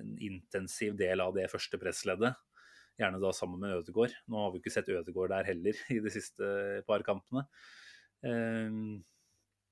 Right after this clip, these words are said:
men, eh, men jeg tenker at, eh, Lacazette nå,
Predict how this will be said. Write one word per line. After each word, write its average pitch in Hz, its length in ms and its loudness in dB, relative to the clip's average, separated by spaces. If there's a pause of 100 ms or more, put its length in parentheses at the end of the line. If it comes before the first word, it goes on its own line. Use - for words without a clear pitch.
(520)
men, 110 240 4
eh, 101 540 0 (100)
men 113 160 -4
jeg 95 160 0
tenker 95 320 -4
at, 90 140 -6 (180)
eh, 95 320 -4
Lacazette 98 560 -4
nå, 92 220 0